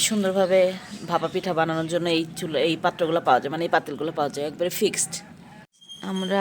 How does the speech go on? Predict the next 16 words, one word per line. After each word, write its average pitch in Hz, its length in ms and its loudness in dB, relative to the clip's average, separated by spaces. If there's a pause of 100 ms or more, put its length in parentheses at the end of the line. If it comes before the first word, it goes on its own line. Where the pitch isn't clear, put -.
আমাদের 185 280 2 (140)
পিঠার 214 380 -2 (200)
পাত্রে 175 360 -2 (120)
দেখেন 175 260 -2 (380)
প্রথমে 175 300 0 (100)
গুঁড়া 170 240 4
দিয়ে 170 180 2
দিচ্ছি। 180 320 -2 (880)
আর - 120 -8
পিঠার 202 300 -6
পাত্রটা 196 360 -4
একটু 190 200 -6
দেখাই, 175 280 -4 (1500)
এই 147 140 -6
যে - 100 -12 (480)
এই 160 80 4